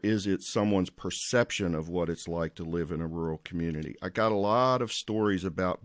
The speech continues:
having backyard chickens. And,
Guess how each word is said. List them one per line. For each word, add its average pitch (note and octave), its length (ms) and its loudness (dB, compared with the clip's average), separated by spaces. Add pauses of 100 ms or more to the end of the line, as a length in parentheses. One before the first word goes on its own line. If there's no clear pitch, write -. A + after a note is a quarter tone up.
(880)
having G2 400 2
backyard F2+ 600 -2
chickens. - 600 -10 (760)
And, F#2 340 2